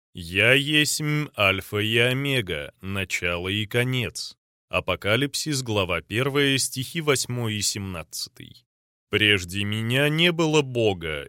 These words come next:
и после меня не будет". Книга пророка Исаии, глава сорок третья, стих десятый. "Я есмь сущий". Исход, глава третья, стих четырнадцатый.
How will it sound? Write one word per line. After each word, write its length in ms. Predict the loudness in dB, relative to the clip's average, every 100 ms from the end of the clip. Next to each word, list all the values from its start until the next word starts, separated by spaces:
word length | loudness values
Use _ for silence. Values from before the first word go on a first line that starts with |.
| _
и 100 | -8
после 640 | -6 0 2 4 2 0 0
меня 420 | 0 2 2 4
не 160 | 4 0
будет". 680 | -2 -6 -8 -14 -20 -20 _ _ _ -12
Книга 400 | -8 -6 -6 -6
пророка 560 | -4 -4 -4 -8 -6 -4
Исаии, 500 | -2 0 2 2 0
глава 340 | 2 4 4 4
сорок 360 | 2 -2 -2
третья, 460 | -6 -4 -4 -4 -4
стих 400 | -4 -6 -10 -8
десятый. 800 | -6 -4 -2 -4 -6 -16 -20 _ _ _ _ _
"Я 380 | -12 0 4 6
есмь 640 | 6 2 0 0 0 0 0
сущий". 880 | 0 -2 -4 -4 -6 -8 -12 -18 -20 _ _ _ -10
Исход, 520 | -4 -4 0 0 0 0
глава 380 | 0 2 0
третья, 520 | -6 -8 -8 -6 -4 -4
стих 380 | -4 -8 -10
четырнадцатый. 1080 | -8 -8 -6 -6 -6 -8 -12 -12 -20 -20